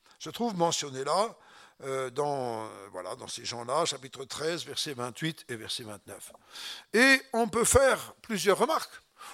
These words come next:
au sujet de cette liste de sept noms ou groupes de noms. Déjà, au moins quatre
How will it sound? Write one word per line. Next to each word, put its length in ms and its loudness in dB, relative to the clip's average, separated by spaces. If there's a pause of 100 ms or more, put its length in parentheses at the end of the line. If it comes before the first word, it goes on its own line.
(100)
au 100 2
sujet 640 2
de 140 -10
cette 260 -2
liste 400 0
de 360 0
sept 500 -2 (160)
noms 360 4
ou 140 -8
groupes 280 -2
de 160 4
noms. 180 0 (720)
Déjà, 380 6
au 120 4
moins 220 2
quatre 540 0